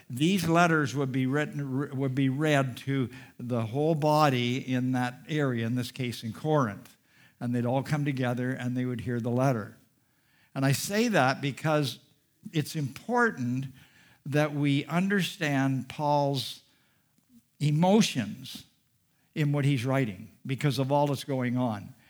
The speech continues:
And it's important because it'll help us because we feel some of the same emotions in similar but different circumstances than Paul is having here. So,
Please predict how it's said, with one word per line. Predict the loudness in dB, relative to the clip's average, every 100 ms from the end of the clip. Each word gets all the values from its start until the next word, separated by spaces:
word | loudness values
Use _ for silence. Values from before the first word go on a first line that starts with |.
| _
And | -2 0
it's | 0 -2
important | -6 -2 -2 -2
because | -4 -4 -4
it'll | -4 -4
help | -2 -2 -2
us | -2 -4
because | -8 -8 -8 -6
we | -6
feel | -6 -6 -6
some | -6 -6 -4
of |
the | -6
same | -8 -6 -2
emotions | -2 -2 -4 -4 -6 -6 -10 -20 -20 -10 -2
in | 0
similar | -2 -4 0 2 2 0 0 -2 -8 -20 -10
but | -6 -4 -2
different | -2 0 -2 -4
circumstances | -4 -6 -4 -6 -4 -4 -4 -6 -6 -6 -12 -20 -6
than | -4 -4
Paul | -4 0 2 2 0 -6 -16 -20 _
is | -8 -6
having | -2 -2 -2 -8
here. | -10 -8 -8 -12 _ _ _ _ _ _ -16
So, | -4 0 0